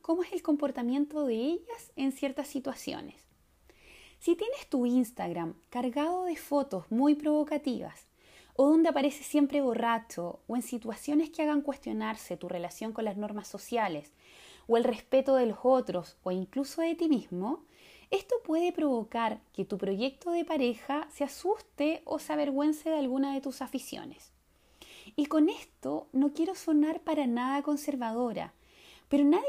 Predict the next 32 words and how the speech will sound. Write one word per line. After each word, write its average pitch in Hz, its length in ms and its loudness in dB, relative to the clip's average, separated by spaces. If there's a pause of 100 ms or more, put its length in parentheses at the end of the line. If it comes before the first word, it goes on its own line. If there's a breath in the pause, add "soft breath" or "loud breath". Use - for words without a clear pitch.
quiere 330 200 0
ser 262 160 -2
el 254 100 0
pololo 247 760 -2 (160)
de 220 160 0
la 233 380 -2
chica 277 400 -2
que 220 140 -10
sube 240 340 -4
solo 254 280 -2
fotos 247 380 -4
en 240 120 -2
ropa 233 200 -2
interior 262 520 -2
y 214 120 -6
al 233 160 -4
que 226 100 -4
a 202 80 0
todos 277 380 2
les 294 180 0
dan 311 220 2
like, 180 400 -2 (560 loud breath)
o 370 160 6 (160)
del 226 260 0
chico 302 260 2
malo 254 520 2
del 220 160 -2
que 220 120 -4
debiéramos 233 540 -2
más 208 180 -8
bien 226 220 -2
temer. 185 460 -2